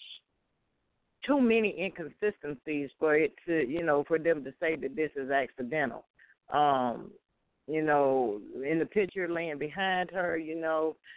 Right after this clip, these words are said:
it, it looks like what is her ponytail holder, you know, and, and then just the fact that still there's no video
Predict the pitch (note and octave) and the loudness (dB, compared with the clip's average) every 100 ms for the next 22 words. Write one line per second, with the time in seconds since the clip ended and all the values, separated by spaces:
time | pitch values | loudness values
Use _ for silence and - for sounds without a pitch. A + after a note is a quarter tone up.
0 | - - C#3 - B2 D3+ D#3 - D3 C#3+ | -8 0 2 2 0 0 -2 0 0 0
1 | D3 D3+ C#3+ C#3+ B2+ C3 A#2 G#3 F#3+ F3 | -2 -4 -2 -4 -4 -8 -8 -6 -4 -4
2 | G#3 E3 E3 E3 D#3 D3+ C#3+ C#3 - D#3 | 0 0 2 0 0 0 -2 -4 -6 -6
3 | D3 C#3 C3+ C3+ - _ _ _ - C#3 | -2 0 0 -4 -8 _ _ _ -2 -2
4 | C3 - D3 D3 E3 D3 F3+ - - _ | -2 -4 -2 0 0 2 -2 -2 -10 _
5 | G3 G3 - C#3+ C#3+ C3 B2 - _ _ | 2 2 -2 -8 -6 -6 -8 -12 _ _
6 | _ - A#3 F#3 C#3 B2 D3 F3+ E3 E3+ | _ 0 2 2 0 -6 0 4 4 2
7 | F3 G3+ G3 F#3 E3 C3+ A#2+ A2+ A2+ | -2 -2 -2 -2 -4 -4 -6 -6 -12